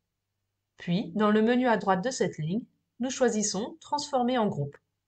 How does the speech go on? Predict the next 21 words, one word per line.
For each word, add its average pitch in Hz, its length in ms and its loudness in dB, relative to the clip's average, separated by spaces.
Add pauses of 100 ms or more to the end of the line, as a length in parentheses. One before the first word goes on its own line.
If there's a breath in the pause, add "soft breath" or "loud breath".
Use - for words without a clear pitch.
(1120)
À 160 120 0
l'intérieur 254 500 2
de 208 80 2
ce 190 160 -2
groupe, 170 340 -2 (160)
nous 240 200 0
ajoutons 226 500 2
une 294 160 -6
règle 254 300 -2
de 202 80 -2
filtrage 190 760 -4 (160)
pour 269 100 0
la 262 100 2
propriété 220 600 -4
sport. - 540 -6 (1900)
Toujours 311 300 -4
à 262 80 4
l'intérieur 202 460 2
du 240 120 -6
premier 285 320 -2
groupe, 180 300 -4